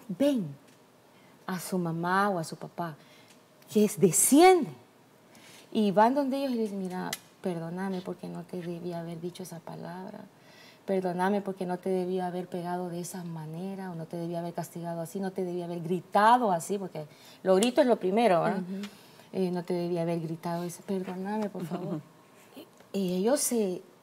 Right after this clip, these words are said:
Speaker 1: se conmueven, y te abrazan,
Speaker 2: <laughs>
Speaker 1: y te perdonan.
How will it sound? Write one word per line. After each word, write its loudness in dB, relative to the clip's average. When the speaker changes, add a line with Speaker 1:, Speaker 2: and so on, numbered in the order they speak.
Speaker 1:
se -4
conmueven, 0
y 4
te 2
abrazan, 6
Speaker 2:
<laughs> -16
Speaker 1:
y 2
te 2
perdonan. 4